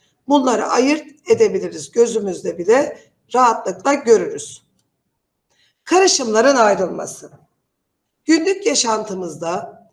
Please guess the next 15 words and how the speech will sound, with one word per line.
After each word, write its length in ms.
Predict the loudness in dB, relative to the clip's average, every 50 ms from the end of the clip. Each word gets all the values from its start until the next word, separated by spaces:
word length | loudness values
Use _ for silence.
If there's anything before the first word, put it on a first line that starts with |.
| _ _
karışımları 680 | _ -2 -2 0 0 0 0 -2 -2 -2 0 0 0 0
ayırmaya 560 | 0 0 0 0 0 0 0 0 0 -2 -2 -2
ihtiyaç 640 | -4 -8 -10 -4 -2 -2 -2 -2 -4 -8 -10 -10
duyarız. 480 | -10 -10 -10 -12 -14 -16 -18 -20 -20 _ _ _ _ _ _ _ _ _ _ _
Evde 260 | 2 4 4 4 4 2
yemek 380 | 0 0 0 -2 -4 -4 -6
yaparken 840 | -6 -6 -4 -6 -6 -6 -8 -10 -10 -10 -10 -10 -10 -10 -12 -18 _ _ _ _
haşladığımız 760 | -4 -2 -2 0 0 0 0 0 2 2 2 2 0 -2 -2
makarnayı 880 | -2 -2 -2 -2 -4 -4 -4 -4 -4 -4 -2 2 2 2 2 2 -2 -8 -14 -20 _
suyundan 640 | _ -10 -2 2 2 4 4 4 4 4 2 2 2
ayırırız. 760 | 2 2 4 4 4 4 2 2 0 -2 -6 -10 -12 -16 -20 _ _ _ _ _ _ _ _ _ _ _ _ _ -20 -20 -20 -20 _ _
Karışımları 960 | -2 -2 0 0 0 -2 -4 -4 -4 -4 -2 0 0 -2 -2 -4 -10 -16 -18 _
ayırma 400 | 0 0 2 2 2 0 0 -2
yöntemleri. 800 | -2 -4 -6 -6 -10 -12 -12 -12 -12 -12 -14 -14 -16 -18 -20 _ _ _ _ _ _ _ _ _ _ _ _ _
Süzme, 1000 | -14 -8 -4 -2 -2 -2 -4 -6 -8 -10 -8 -6 -6 -4 -6 -8 -10 -14 -20 -20